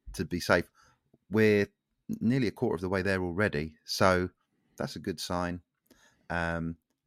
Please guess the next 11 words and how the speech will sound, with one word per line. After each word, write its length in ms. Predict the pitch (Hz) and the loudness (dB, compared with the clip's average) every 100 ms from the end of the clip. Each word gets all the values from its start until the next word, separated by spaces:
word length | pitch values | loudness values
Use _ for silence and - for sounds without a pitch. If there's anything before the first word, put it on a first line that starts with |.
| _ - | _ -8
let's 180 | 98 - | -8 -2
go 160 | 90 | -2
to 120 | 92 92 | 0 -2
Hull, 420 | 95 85 82 - _ _ _ - | 2 2 0 -8 _ _ _ -6
let's 160 | 95 | -4
go 160 | - 90 | -2 -2
for 140 | - | -2
three 240 | - 85 85 | -6 -4 -4
points, 640 | - 87 80 - - - _ _ _ _ - | -4 -4 -4 -8 -16 -16 _ _ _ _ -6
and 120 | 92 | -2
then 280 | 87 85 | -2 -2